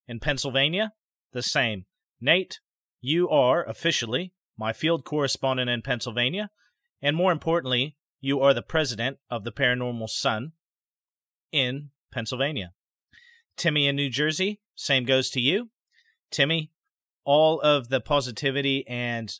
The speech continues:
the appreciation you've shown to me through the short time we've known each other, from the bottom of my heart, thank you so much. To Adriana and Nico in Texas. So, Adriana,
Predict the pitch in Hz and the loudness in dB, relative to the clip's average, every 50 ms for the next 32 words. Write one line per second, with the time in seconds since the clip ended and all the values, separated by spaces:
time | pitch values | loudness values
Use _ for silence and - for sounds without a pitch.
0 | - _ _ _ _ _ 107 110 131 127 123 120 117 117 113 - 123 - - 160 | -16 _ _ _ _ _ -6 -2 0 0 0 0 -2 -4 -6 -8 -10 -2 0 0
1 | 143 - - 147 147 143 - - 147 135 131 131 123 - 143 135 135 135 - - | 0 2 2 2 2 2 0 -4 -6 -4 -6 -6 -4 -2 -2 -2 -2 -2 -4 -4
2 | 127 131 139 143 135 - _ _ _ _ _ _ _ _ - - 139 139 135 120 | -2 -2 -2 -4 -6 -12 _ _ _ _ _ _ _ _ -4 0 2 2 2 2
3 | 120 - - 151 151 147 - - 147 143 143 135 135 123 127 135 139 139 139 135 | 0 -2 0 0 -2 -2 -2 0 0 0 0 -2 -4 -2 0 -2 0 0 -2 -2
4 | 123 - 143 135 135 135 131 135 135 _ _ _ _ _ _ _ _ _ _ _ | -2 2 2 2 2 2 0 -2 -4 _ _ _ _ _ _ _ _ _ _ _
5 | _ _ - 131 120 127 127 110 139 139 131 131 123 123 120 120 117 113 120 117 | _ _ -10 -6 -4 -4 0 4 4 4 4 4 0 0 0 0 0 2 2 0
6 | 113 110 - 139 131 117 - 120 110 - - 139 123 120 113 104 101 - - - | 0 2 2 2 2 2 0 -4 -4 0 2 2 2 2 0 -4 -6 -6 -10 -16
7 | - _ _ _ _ _ _ _ _ _ _ _ _ _ _ _ _ _ _ - | -16 _ _ _ _ _ _ _ _ _ _ _ _ _ _ _ _ _ _ -2
8 | - 147 135 131 160 165 175 151 151 156 156 160 160 151 147 139 135 135 156 160 | 0 0 2 4 6 6 6 6 6 2 4 4 4 4 4 4 4 2 0 -2
9 | 143 - 147 139 131 127 120 - - 175 170 - - 120 104 95 - - - - | 2 2 2 2 2 0 -4 -2 -2 -2 -2 -2 -4 -6 -4 -4 -6 -8 -10 -14
10 | _ _ _ _ _ _ _ _ _ - - - 123 131 160 170 165 147 147 147 | _ _ _ _ _ _ _ _ _ -8 -4 -2 0 4 4 2 4 2 2 2
11 | 156 170 180 185 185 175 | 2 2 2 0 -2 -4